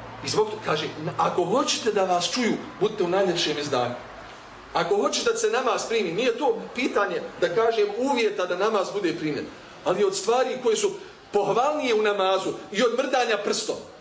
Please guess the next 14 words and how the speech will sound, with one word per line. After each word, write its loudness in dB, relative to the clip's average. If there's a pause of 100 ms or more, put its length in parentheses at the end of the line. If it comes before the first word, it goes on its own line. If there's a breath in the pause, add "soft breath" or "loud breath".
iako 2
samo 2
jedan 2
mezheb 0
govori 2
da 0
se -6
treba 2
mrdati 0
prstom, -8 (480 loud breath)
i 2
od 4
dizanja 2
ruku -2